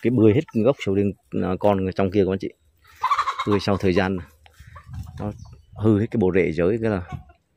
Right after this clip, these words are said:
là lại, lại, lại ảnh hưởng đến cái sầu riêng của mình. Về chiều thì sầu riêng nó không, không đẹp lắm nhá. Đấy. Nhưng mà như thế này là cũng ổn lắm rồi. Kiếm thêm được một cây lá thành công. Trái thì cũng tương đối nhiều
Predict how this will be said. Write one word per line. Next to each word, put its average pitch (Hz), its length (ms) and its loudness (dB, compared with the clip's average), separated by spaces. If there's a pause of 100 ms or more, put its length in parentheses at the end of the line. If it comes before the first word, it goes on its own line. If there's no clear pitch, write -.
(680)
là 90 120 -10
lại, 80 160 -8
lại, 55 180 -6
lại 69 200 -8 (1300)
ảnh 82 180 -4
hưởng 87 160 0
đến 98 80 0
cái 110 60 -2
sầu 98 140 -2
riêng 104 180 2
của 92 80 -2
mình. 92 160 0 (1400)
Về 95 140 -6
chiều 92 240 -2
thì 82 120 -10
sầu 92 100 -4
riêng 101 180 -2
nó 101 80 -8
không, 101 180 -8 (120)
không 117 160 -8
đẹp 90 200 -6
lắm 90 160 -6
nhá. 113 80 -6 (2000)
Đấy. 95 140 -8 (540)
Nhưng 101 140 -6
mà 90 60 -2
như 90 120 -2
thế 107 120 0
này 95 180 2
là 80 120 -6
cũng 98 160 -6
ổn 90 180 -2
lắm 92 100 -2
rồi. 104 140 -2 (680)
Kiếm 98 200 -6
thêm 104 180 2
được 90 140 -4
một 90 160 -6
cây 98 140 2
lá 90 300 -2 (100)
thành 90 140 -6
công. 98 180 -2 (1080)
Trái 95 300 -6
thì 87 300 -4
cũng 101 140 -8
tương 95 120 -2
đối 90 140 0
nhiều 98 320 2